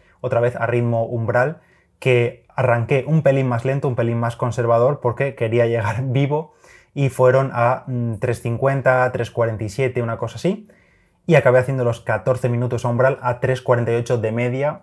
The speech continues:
un pulso un poquito más alto, porque también hay un poco de deriva cardíaca ahí, tres coma sesenta y nueve kilómetros en ese bloque de catorce minutos,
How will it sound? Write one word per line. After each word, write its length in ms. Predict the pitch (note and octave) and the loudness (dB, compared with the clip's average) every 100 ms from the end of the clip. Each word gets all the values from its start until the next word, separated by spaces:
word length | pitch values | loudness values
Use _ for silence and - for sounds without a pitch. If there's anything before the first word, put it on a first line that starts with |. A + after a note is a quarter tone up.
| _ | _
un 120 | B2 | -6
pulso 360 | A#2+ A2 - A2+ | -4 -4 -4 -6
un 160 | A#2+ G#2 | -6 -8
poquito 260 | G2 A2 | -8 -8
más 160 | G#2+ C3 | -6 -2
alto, 280 | C#3 D#3 B2+ | -2 -2 -8
porque 160 | G#2 | -8
también 200 | G2+ G#2 | -8 -8
hay 60 | G#2 | -10
un 60 | |
poco 160 | G2 G#2 | -10 -6
de 100 | G#2 | -6
deriva 300 | G2+ G#2 G2+ | -6 -6 -6
cardíaca 320 | G#2+ G#2+ G2+ | -6 -6 -2
ahí, 240 | B2 D#3+ - | -2 -2 -4
tres 220 | C3+ B2 | -4 -2
coma 260 | B2+ A#2+ A2 | -2 -2 -2
sesenta 240 | A2+ A#2 | -4 -6
y 40 | A2+ | -6
nueve 200 | A2 G#2+ | -6 -6
kilómetros 400 | A2+ A2 A2 G#2+ | -6 -6 -6 -6
en 80 | A2+ | -6
ese 160 | A2+ | -6
bloque 260 | G#2+ A2+ A2 | -4 -4 -4
de 80 | G#2+ | -4
catorce 320 | A2 G#2+ A#2 | -6 -4 -6
minutos, 460 | A#2 C3 F3 F#3 | -6 -4 -4 -4